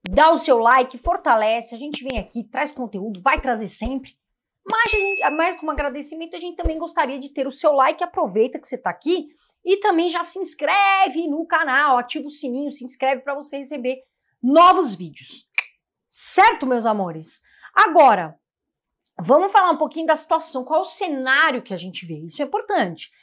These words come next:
A gente vê um cenário de juros ainda alto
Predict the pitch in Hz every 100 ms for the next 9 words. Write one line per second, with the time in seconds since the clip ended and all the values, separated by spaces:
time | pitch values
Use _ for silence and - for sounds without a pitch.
0 | _ - 226 262 349 370 226 190 151 _
1 | _ _ _ _ 302 349 381 320 226 175
2 | 165 165 156 180 151 180 151 156 247 330
3 | 311 269 247 233 165 185 190